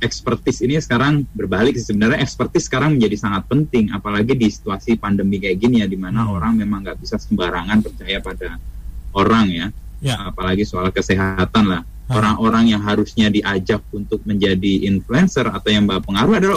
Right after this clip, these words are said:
Speaker 1: orang-orang yang punya expertise harusnya.
Speaker 2: Ya.
Speaker 1: Nah, kalau nggak punya expertise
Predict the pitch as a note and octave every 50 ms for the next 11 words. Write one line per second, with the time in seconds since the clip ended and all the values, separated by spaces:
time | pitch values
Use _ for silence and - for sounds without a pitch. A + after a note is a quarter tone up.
0 | D3+ D#3 D3+ C#3+ C#3+ D3 F#3+ G#3+ G#3 F#3 F#3 F#3 F3 - D#3 D3+ - - G#3+ -
1 | - - C#4+ - - C3 - E3 - - C3+ B2+ C3+ C#3 - - - C3+ B2+ A2+
2 | A#2+ A#2 - C3 C3+ C3 B2+ A#2 A2 - B2 B2+ B2+ B2 A2+ A#2 A2+ - - -
3 | A3 - - E3+ E3 E3 -